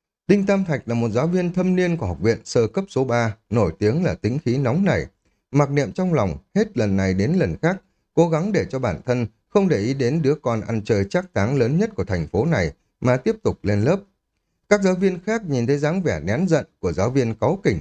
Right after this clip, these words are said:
Đinh Tam Thạch thì không nhịn được cười, mà muốn cười cũng không dám cười thành tiếng.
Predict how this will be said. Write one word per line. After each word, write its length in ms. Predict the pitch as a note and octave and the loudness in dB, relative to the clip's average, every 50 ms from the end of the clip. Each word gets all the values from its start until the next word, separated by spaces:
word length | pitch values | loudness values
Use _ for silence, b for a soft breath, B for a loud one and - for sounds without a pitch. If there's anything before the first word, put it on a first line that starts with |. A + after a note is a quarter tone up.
| - - | -4 -4
Đinh 200 | A#2+ A#2+ A2+ G#2 | -2 -2 -2 -2
Tam 220 | - A2+ G#2+ G#2+ | -2 -2 -2 -2
Thạch 240 | - A#2 G2+ F#2+ - _ _ - | -2 -2 -2 -2 -6 _ _ -2
thì 100 | C3+ C3 - | 0 0 0
không 160 | - F#3+ F#3 | 0 0 2
nhịn 200 | F3 D3 G#2 - | 2 0 0 -2
được 160 | F2+ G2 F2+ - _ | -4 -4 -4 -4 _
cười, 280 | - G#2 G2 F2+ D#2+ - _ _ _ _ _ _ _ _ | 0 0 2 0 -2 -4 _ _ _ _ _ _ _ _
mà 160 | - D3 D3 | 0 2 2
muốn 220 | C#3+ D3 D3+ G#3 A#3 - | 2 2 0 -2 -2 -2
cười 240 | - B2+ A#2+ A#2 A#2 | 0 2 2 2 0
cũng 160 | - F#2+ - | -4 -6 -4
không 180 | - D#3 C#3 A2 | -4 -2 -2 -2
dám 260 | G#2+ G#2+ D#3 G3 G3 | -2 -2 -2 -2 0
cười 200 | - A2+ F2+ - | 0 0 0 -2
thành 220 | - G2 E2+ D2 - | -4 -4 -6 -4 -2
tiếng. 280 | - G2 A2 E3 A3+ | 0 0 2 2 0